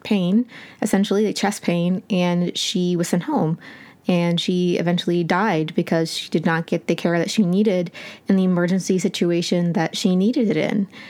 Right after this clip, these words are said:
And I have a disabling chronic disease. I am no stranger to <laughs> emergency rooms. And one of those times my life was in danger.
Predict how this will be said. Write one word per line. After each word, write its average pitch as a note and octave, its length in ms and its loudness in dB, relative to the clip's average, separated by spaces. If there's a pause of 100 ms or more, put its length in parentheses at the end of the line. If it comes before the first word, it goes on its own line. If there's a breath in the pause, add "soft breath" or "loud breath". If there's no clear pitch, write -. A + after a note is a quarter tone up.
(280 loud breath)
And F#3+ 360 2 (300)
I G3 160 2
have F#3+ 540 0
a F3+ 100 2
disabling F3+ 440 0
chronic E3 280 0
disease. G#3 540 2 (140)
I F#3 160 0
am F3 440 0
no G#3+ 320 2
stranger F3+ 480 0
to G#3+ 160 2
<laughs> G#3 40 4
emergency G3 520 0
rooms. E3+ 400 0 (380 loud breath)
And G#3+ 180 4
one A3 140 4
of C4 60 0
those A#3 180 0
times G#3 320 2
my F#3+ 180 2
life G3 320 0
was F#3 380 0
in G3 180 2
danger. A3 500 0